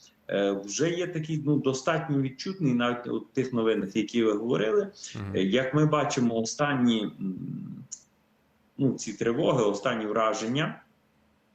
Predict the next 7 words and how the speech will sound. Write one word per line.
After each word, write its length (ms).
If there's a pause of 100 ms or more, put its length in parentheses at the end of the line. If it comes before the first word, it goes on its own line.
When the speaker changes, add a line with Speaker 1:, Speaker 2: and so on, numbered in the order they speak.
(200)
Speaker 1:
які 220
наносить 520
Росія, 540 (540)
е, 300
з 40
часом, 800
е, 600